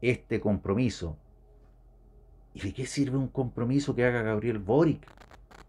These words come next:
¿De qué sirve un compromiso que haga este gobierno? ¿Ustedes creen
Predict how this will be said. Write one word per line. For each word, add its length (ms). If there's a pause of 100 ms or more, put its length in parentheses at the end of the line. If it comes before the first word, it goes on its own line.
(580)
¿De 160
qué 120
sirve 300
un 120
compromiso 600
que 100
haga 120
este 200
gobierno? 540 (800)
¿Ustedes 400
creen 300